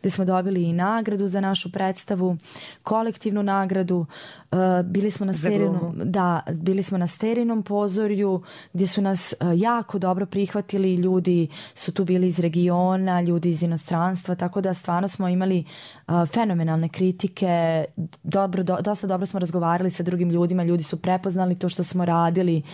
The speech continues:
Speaker 1: Evo, samim tim nas je, evo, i selektor pozvao na MES, tako da je ova predstava doživjela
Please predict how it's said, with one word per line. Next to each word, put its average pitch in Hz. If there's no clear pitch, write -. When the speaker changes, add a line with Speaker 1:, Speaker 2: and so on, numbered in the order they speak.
Speaker 1:
Evo, 185
samim 185
tim 196
nas 185
je, 185
evo, 180
i 180
selektor 180
pozvao 175
na 170
MES, 180
tako 196
da 254
je 226
ova 247
predstava 277
doživjela 226